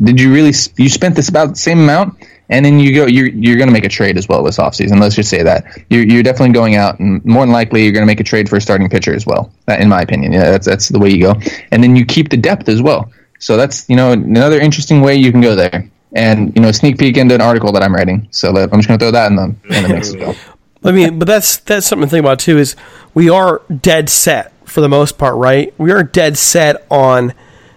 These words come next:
Speaker 2: Gerrit Cole. Almost the entire Angels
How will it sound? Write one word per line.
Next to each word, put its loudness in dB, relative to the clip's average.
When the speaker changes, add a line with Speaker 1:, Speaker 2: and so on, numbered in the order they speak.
Speaker 2:
Gerrit 0
Cole. -2
Almost 0
the 2
entire 0
Angels 2